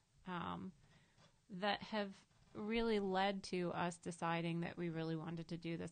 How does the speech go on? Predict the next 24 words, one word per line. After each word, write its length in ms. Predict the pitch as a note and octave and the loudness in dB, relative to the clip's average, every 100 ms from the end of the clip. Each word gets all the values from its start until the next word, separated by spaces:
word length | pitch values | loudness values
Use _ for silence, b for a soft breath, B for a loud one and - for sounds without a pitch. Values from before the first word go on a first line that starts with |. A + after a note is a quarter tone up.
| - | -4
online 400 | D#3+ D#3+ D#3+ F3 | -4 -2 -4 -6
course, 540 | F3 F#3 E3+ E3 - - | -4 -2 -2 -4 -8 -10
because 280 | F3 F#3 F3+ | -10 -8 -6
I 120 | F3+ | -6
feel 320 | F3 - F3 E3+ | -6 -4 -2 0
like, 360 | E3+ E3+ E3+ - B B B B B B B - | 0 -2 -6 -16 B B B B B B B -6
um, 360 | F#3 F3+ F3+ - - G3+ | -2 0 -2 -6 -8 -2
now 440 | G3+ G3 G#3 A3+ | 2 2 4 4
more 260 | A3+ G#3+ G3+ | 4 4 4
than 160 | F#3+ - | 2 2
ever, 400 | F3+ E3 D#3+ D3+ C#3+ | 0 0 0 0 0
and 120 | F3+ | 0
maybe 280 | F#3 F#3 F#3+ | 2 2 0
it's 160 | E3+ - | -2 -6
just 160 | F3 | -8
'cause 200 | - E3+ | -6 -4
I'm 260 | E3 E3 E3+ | -2 0 0
looking 260 | F3 F#3+ | 0 -2
in 60 | G3 | 0
this 180 | G#3+ - | -2 -2
direction, 520 | A#3 A3+ A3 - A#3 | 0 0 0 -2 0
but 120 | G#3 | 0
I 100 | F#3+ F#3+ | 0 -2
don't, 160 | F#3+ | -4